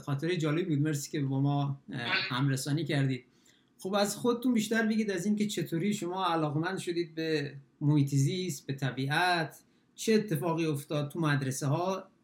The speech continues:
Speaker 1: این علاقه ایجاد شد یا اینکه در فضای بیرون بوده؟ کم از اون حال هوا بگید که چطوری کشیده شد به این سمت.
Speaker 2: بله، از زمان نوجوانی من به همراه دوستام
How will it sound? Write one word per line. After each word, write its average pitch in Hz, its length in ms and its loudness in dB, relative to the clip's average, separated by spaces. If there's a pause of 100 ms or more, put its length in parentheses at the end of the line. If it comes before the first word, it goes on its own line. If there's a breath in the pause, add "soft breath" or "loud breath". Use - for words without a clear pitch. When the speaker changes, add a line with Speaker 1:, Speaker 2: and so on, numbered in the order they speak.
(160)
Speaker 1:
این 170 260 -4
علاقه 156 360 0
ایجاد 147 300 0
شد 151 300 -2
یا 143 140 0
اینکه 151 240 -2
در 135 160 -2
فضای 135 400 -4
بیرون 143 420 -2
بوده؟ 156 520 0 (760 soft breath)
کم 202 120 0
از 185 160 0
اون 208 80 6
حال 160 200 4
هوا 151 280 2
بگید 180 240 -4
که 143 100 -12
چطوری 175 340 0
کشیده 170 360 -2
شد 156 160 -2
به 156 80 0
این 160 140 2
سمت. 127 380 -8 (1400)
Speaker 2:
بله، 208 220 0 (200)
از 254 220 6
زمان 269 320 6 (140)
نوجوانی 254 720 6
من 247 400 6
به 220 60 6
همراه 214 460 2
دوستام 240 680 2